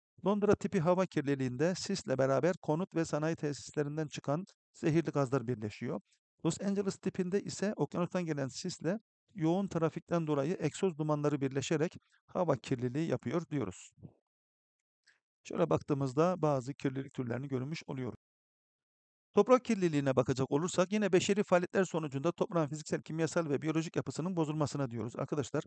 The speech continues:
erozyon, tarım ilaçları, endüstriyel kullanım, tarım, e, amacı dışında toprakların kullanılması,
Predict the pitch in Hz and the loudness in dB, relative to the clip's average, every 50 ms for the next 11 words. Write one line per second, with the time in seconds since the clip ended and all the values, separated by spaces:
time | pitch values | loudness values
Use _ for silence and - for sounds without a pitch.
0 | _ _ _ _ _ _ _ _ _ - 180 185 180 151 127 127 131 135 156 - | _ _ _ _ _ _ _ _ _ 4 6 6 6 6 4 2 -2 -2 -4 -2
1 | - 151 151 160 165 - 139 143 135 123 - - 127 123 127 - - 147 147 147 | 2 2 4 4 2 0 0 0 0 0 2 2 2 2 2 0 -2 -4 -4 -4
2 | 151 143 - - 147 139 147 147 147 - - 131 127 123 123 123 127 _ - 143 | -6 -10 -8 -6 -2 0 0 0 0 -2 -6 -2 -2 -2 -2 -2 -6 _ -2 -2
3 | 143 160 - - _ - 135 131 131 127 - - - - 143 143 143 127 143 139 | -2 -2 -4 -6 _ -2 0 2 0 0 -2 -6 -10 -4 -2 -2 0 0 -2 -4
4 | 135 127 - 151 139 143 131 - 147 - 147 131 - 160 139 131 131 120 _ - | -4 -6 -6 -4 -2 -2 -2 -2 -4 -6 -6 -8 -8 -4 -4 -4 -4 -6 _ -8
5 | 139 135 135 127 127 120 117 117 117 - - 151 151 | -4 -2 -2 -2 -2 -2 -4 -4 -6 -4 -4 -6 -6